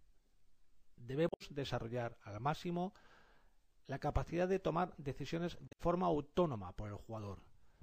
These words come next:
No podemos estar constantemente desde la banda dirigiendo al jugador.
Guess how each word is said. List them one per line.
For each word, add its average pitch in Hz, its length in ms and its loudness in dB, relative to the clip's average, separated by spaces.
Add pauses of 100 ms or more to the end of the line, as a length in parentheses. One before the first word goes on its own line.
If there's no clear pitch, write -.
(260)
No 147 220 0
podemos 160 400 -2
estar 151 260 -2
constantemente 110 800 -2
desde 113 320 -2
la 107 100 2
banda 170 400 2 (220)
dirigiendo 117 540 -2
al 113 60 2
jugador. - 380 -10